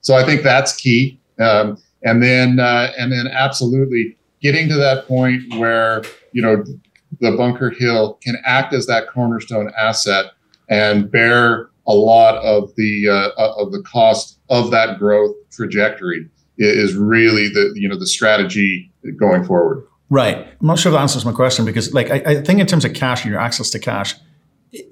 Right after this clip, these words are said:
Speaker 2: it's great, right? And you also got warrants, uh, you know, you know, hundred sixty-eight million warrants at, you know, forty-eight cents. It, it, it's all good, but it's the t-, the ty-, the type of money,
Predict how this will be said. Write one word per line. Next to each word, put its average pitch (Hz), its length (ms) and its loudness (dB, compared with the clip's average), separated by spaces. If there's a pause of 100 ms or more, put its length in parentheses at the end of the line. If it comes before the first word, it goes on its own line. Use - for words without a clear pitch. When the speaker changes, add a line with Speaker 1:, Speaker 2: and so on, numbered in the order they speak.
(360)
Speaker 2:
it's 135 120 -4
great, - 500 -4
right? 113 160 -2
And 123 80 -2
you 120 80 2
also 120 180 -2
got 117 180 0
warrants, 104 360 -4
uh, - 40 -8
you 113 240 -6
know, 107 200 -8
you 117 160 -6
know, 101 80 -6
hundred 110 260 -4
sixty-eight - 540 -10
million 117 320 -4
warrants 110 340 -6
at, - 60 -12 (100)
you 110 100 -8
know, - 180 -10 (440)
forty-eight 110 340 -6
cents. - 300 -8
It, - 220 -12
it, 113 300 -12
it's 131 220 -4
all 127 180 -4
good, - 400 -4 (280)
but - 120 0
it's - 60 -8
the 113 60 -4
t-, - 200 -8
the 139 100 0
ty-, - 220 -4
the 139 120 -2
type 156 340 -2
of 120 140 -4
money, 104 400 -2